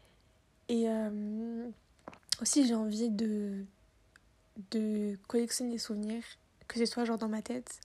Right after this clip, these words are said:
du coup en créant des souvenirs, du coup en faisant des choses différentes, en, euh, tentant de nouvelles choses, mais aussi en capturant les souvenirs, du coup, en prenant des photos,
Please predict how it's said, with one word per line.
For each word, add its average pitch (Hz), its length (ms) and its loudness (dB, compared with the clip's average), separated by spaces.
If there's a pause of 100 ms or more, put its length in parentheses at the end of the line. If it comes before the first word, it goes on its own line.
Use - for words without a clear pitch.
du 202 160 -4
coup 226 240 -4
en 190 220 -2 (140)
créant 226 260 0
des 226 140 0
souvenirs, 220 380 0
du 196 120 -2
coup - 200 -6
en 190 140 -2 (800)
faisant 233 460 6 (160)
des 220 180 4
choses 220 520 2 (420)
différentes, 214 680 0 (1300)
en, 214 360 2
euh, 196 500 0 (320)
tentant 233 300 0
de 226 60 0
nouvelles 220 240 0
choses, 254 420 -2 (480)
mais 226 80 2
aussi 247 320 2
en 202 340 0 (180)
capturant 233 640 0 (420)
les 220 120 4
souvenirs, 208 480 -2
du 208 140 -4
coup, 208 180 -4 (580)
en 226 60 -4
prenant 226 240 0
des 220 160 2
photos, 214 380 0